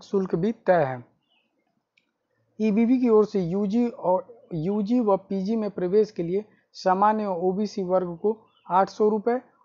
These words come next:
और एससी एसटी वर्ग के छात्र छात्राओं के लिए चार सौ रुपये शुल्क रखा गया है, जबकि प्रोफेशनल कोर्सेज के लिए सामान्य और ओबीसी वर्ग के लिए सोलह सौ रुपये, एससी एसटी वर्ग के लिए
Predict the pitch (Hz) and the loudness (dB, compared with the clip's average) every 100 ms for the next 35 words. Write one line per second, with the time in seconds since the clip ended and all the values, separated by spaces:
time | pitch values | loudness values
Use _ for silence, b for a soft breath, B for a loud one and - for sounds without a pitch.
0 | - 185 185 208 - - 247 214 - - | -2 -2 0 -4 -6 -6 -2 0 -2 -6
1 | 202 202 196 196 185 185 180 180 - 165 | -2 0 0 -2 -4 -6 -8 -12 -10 -8
2 | 170 165 160 180 226 - b b - 214 | -4 -4 -4 -6 -6 -8 b b -2 2
3 | 214 190 165 156 175 - 190 196 165 147 | 2 0 -4 -2 -4 -4 -6 -4 -6 -6
4 | 151 139 143 127 - _ _ _ - 208 | -8 -6 -6 -8 -14 _ _ _ -4 -4
5 | - 254 - 233 - 220 233 254 233 226 | -2 -2 0 0 2 0 2 -4 0 0
6 | 196 196 175 180 170 214 b b _ - | 0 -2 -4 -4 -2 -4 b b _ -4
7 | 202 208 233 226 202 180 185 208 196 170 | -2 2 0 0 0 0 0 -2 -4 -2
8 | 165 151 160 156 208 _ _ _ 170 175 | -2 -2 -4 -4 -6 _ _ _ -6 -2
9 | 226 226 226 220 247 269 _ _ _ 190 | -2 0 0 0 -2 -4 _ _ _ -8
10 | 185 - 240 202 - 214 180 175 170 180 | -8 -4 -2 -2 -2 -2 2 0 0 0
11 | 220 | 0